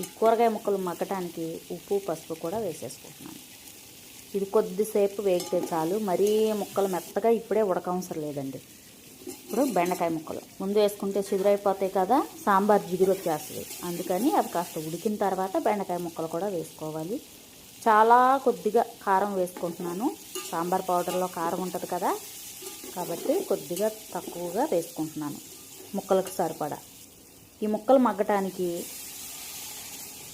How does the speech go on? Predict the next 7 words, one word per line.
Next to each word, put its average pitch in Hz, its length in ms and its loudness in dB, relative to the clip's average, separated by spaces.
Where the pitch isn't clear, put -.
కొద్దిగా 214 340 4
వాటర్ 180 360 4
కూడా 180 180 2
ముక్కలు 180 420 0
మునిగేలాగా 165 640 2
వేసుకొని 147 540 -6
ఒక్క - 300 2